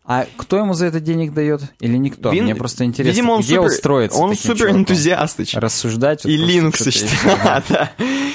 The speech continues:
Speaker 2: Короче, он там реально как-то придумывает какие-то обходы, обходы че кого, чтобы сделать даже на тридцати двухбитных линуксовых системах,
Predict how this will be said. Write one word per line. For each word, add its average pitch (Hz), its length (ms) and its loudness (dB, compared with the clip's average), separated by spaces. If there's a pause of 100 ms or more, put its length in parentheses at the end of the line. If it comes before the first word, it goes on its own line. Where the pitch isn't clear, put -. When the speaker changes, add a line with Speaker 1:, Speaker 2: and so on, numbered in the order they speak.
(300)
Speaker 2:
Короче, 220 340 0
он 226 160 -2
там 214 160 0
реально 208 360 0
как-то 151 220 -6
придумывает 139 760 -2
какие-то 147 440 -4
обходы, 120 500 0
обходы - 560 -2
че 120 180 -2
кого, 127 460 -2 (300)
чтобы 135 340 -2
сделать 151 500 0
даже 143 300 2
на 135 100 0
тридцати 143 360 -2
двухбитных 139 680 -2
линуксовых 117 640 0
системах, 170 680 -2